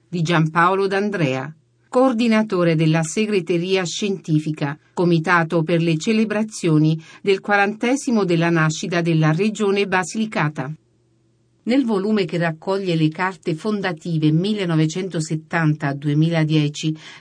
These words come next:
distribuito il quattordici giugno scorso, in occasione dell'evento di apertura delle celebrazioni dei quarantennali,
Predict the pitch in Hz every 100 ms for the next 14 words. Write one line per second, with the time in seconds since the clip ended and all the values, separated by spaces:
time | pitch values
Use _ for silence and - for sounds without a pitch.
0 | - 226 - 240 208 277 302 185 160 180
1 | 160 - 240 214 220 196 170 196 165 151
2 | 156 - 170 147 - 147 151 - - -
3 | 214 220 233 226 311 285 160 156 156 180
4 | 180 170 165 160 180 165 - 190 143 147
5 | 151 156 190 196 180 170 160 - 220 208
6 | 156 151 147 147 185 185 165 170 170 156
7 | 143 139 156